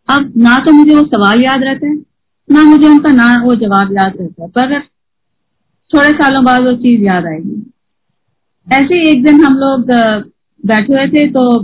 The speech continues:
अ, मेरे हस्बैंड ने माथा टेका। मेरे हस्बैंड उन दिनों बड़ी मुंदरियां बांधते थे।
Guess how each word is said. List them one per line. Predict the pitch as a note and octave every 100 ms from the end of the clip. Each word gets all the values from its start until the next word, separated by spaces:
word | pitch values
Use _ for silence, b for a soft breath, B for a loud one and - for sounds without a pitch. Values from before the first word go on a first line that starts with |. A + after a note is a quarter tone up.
| G#3+
अ, | G3+ G3 F#3 - _ _ _ _ _ _ A#3+
मेरे | B3
हस्बैंड | B3 A#3 A#3 B3
ने | A#3+
माथा | G#3+ G3 B3
टेका। | A#3+ A3 C#4+
मेरे | B3 A#3
हस्बैंड | A#3 A#3 A3+
उन | A3+
दिनों | A3+
बड़ी | G#3+ A3+
मुंदरियां | A3 F3+ F3+ F3
बांधते | D3+ E3
थे। | - -